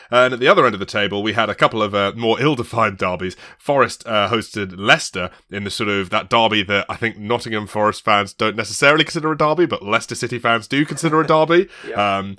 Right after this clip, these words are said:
Speaker 1: and then Southampton played Everton in a game that would not be considered a derby by most, but has been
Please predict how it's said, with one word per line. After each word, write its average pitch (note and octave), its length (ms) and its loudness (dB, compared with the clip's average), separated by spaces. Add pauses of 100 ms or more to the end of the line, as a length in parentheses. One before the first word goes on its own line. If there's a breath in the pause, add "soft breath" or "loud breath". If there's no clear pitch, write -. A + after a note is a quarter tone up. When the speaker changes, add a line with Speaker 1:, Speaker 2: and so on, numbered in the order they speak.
(360 loud breath)
Speaker 1:
and G#2+ 160 -2
then G#2+ 160 -2
Southampton B2 480 2
played G#2+ 180 4
Everton G#2+ 380 2
in F#2+ 80 -6
a F2+ 40 -8
game G2 280 0
that G#2 200 -4
would A#2 140 -4
not D#3 140 2
be C3 80 -2
considered G#2+ 340 -4
a G2+ 60 -2
derby F#2+ 400 -2
by F2 160 -6
most, B2 340 2
but F#2 140 -6
has G#2 180 0
been G#2 300 -4